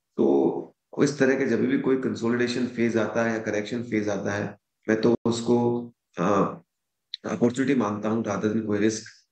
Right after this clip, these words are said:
आ, मैं इस risk से बिल्कुल चिंतित नहीं रहता हूँ। हो सकता है बाजार, कभी भी बाजार ऐसा है कि वो पाँच से सात परसेंट तो कभी भी correct हो सकता है, कोई भी कारण से correct हो सकता है, जिसको आप ना predict कर पाएंगे, ना आप उसको, you know, आ, you know, आ, तो आपको खाली उसको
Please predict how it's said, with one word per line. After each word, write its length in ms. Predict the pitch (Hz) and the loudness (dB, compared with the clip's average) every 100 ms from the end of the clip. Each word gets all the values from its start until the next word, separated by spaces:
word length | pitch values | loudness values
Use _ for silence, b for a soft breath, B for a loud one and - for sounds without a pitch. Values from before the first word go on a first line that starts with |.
| _ _ | _ _
आ, 220 | 98 98 90 | -4 -2 2
मैं 180 | 110 | 2
इस 160 | 107 - | 2 2
risk 200 | 117 - | -2 -2
से 140 | - | 0
बिल्कुल 260 | 110 - 110 | 0 0 -2
चिंतित 300 | 107 98 98 | -2 -2 -2
नहीं 220 | 95 104 | 0 2
रहता 240 | 98 95 92 | 0 -2 -4
हूँ। 260 | 90 117 B B B 156 | -4 -6 B B B 0
हो 60 | |
सकता 260 | 165 165 131 | 0 0 0
है 80 | 107 | 0
बाजार, 420 | 101 113 120 - | 0 0 -2 -4
कभी 180 | 98 123 | -2 0
भी 120 | 131 | 0
बाजार 360 | 117 110 113 120 | 2 2 2 0
ऐसा 280 | 107 110 117 | -2 -2 -2
है 140 | 113 | -2
कि 120 | 117 | -2
वो 80 | 123 | -4
पाँच 340 | 120 107 110 | -2 -2 -2
से 60 | 120 | -4
सात 220 | 110 107 | -2 -2
परसेंट 360 | 107 113 117 113 | -2 -2 0 2
तो 60 | |
कभी 320 | 127 113 101 127 | 2 2 2 2
भी 160 | 139 | 2
correct 320 | 117 107 110 | 0 0 -2
हो 40 | 98 | -6
सकता 300 | - - 120 | -10 -4 -2
है, 160 | 117 | 0
कोई 140 | 127 156 | 2 2
भी 120 | 151 | 0
कारण 260 | 107 107 107 | -4 -6 -8
से 100 | 101 | -8
correct 300 | 101 104 - | -8 -6 -4
हो 40 | |
सकता 320 | 104 95 117 | -4 2 2
है, 240 | 120 120 120 _ | 2 -2 -10 _
जिसको 280 | 113 113 117 | 0 2 2
आप 200 | 110 113 | 2 2
ना 60 | 110 | 0
predict 400 | 110 113 151 - | 0 0 0 -2
कर 60 | |
पाएंगे, 440 | 127 123 120 123 120 | -4 -2 -2 0 0
ना 160 | 117 | 0
आप 160 | 107 107 | -2 -4
उसको, 540 | 110 - 110 107 107 - _ _ 110 | -6 2 2 2 -6 -18 _ _ 0
you 80 | |
know, 300 | 104 104 95 | 2 2 0
आ, 300 | 104 98 95 | -2 -2 -4
you 100 | - | -4
know, 400 | 98 98 - - | -2 -2 -2 -6
आ, 280 | - 87 90 | -2 0 0
तो 100 | - | 2
आपको 280 | 92 - 123 | 2 2 -2
खाली 260 | - 107 120 | 0 0 0
उसको 500 | 117 - 120 120 | -2 0 0 0